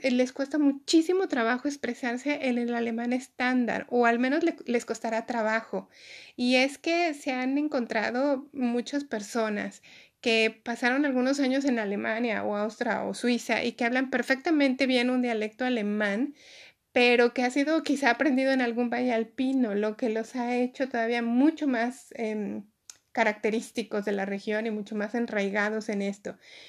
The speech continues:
Y sin embargo, pues, aún con esto no entienden del todo el alemán estándar. Me han preguntado que,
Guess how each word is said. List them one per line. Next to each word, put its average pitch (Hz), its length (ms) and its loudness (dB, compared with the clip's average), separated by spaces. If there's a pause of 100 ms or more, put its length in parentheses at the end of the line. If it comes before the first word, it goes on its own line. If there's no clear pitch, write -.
(140)
Y 254 140 2
sin 277 260 6
embargo, 285 480 4
pues, 240 320 -4
aún 247 320 2
con 320 160 4
esto 277 340 2
no 262 160 2
entienden 277 520 2
del 233 160 -4
todo 233 260 -2
el 233 120 -2
alemán 208 340 -2
estándar. 226 560 -6 (580)
Me 254 480 4
han 262 220 4
preguntado 285 800 0
que, 220 520 -6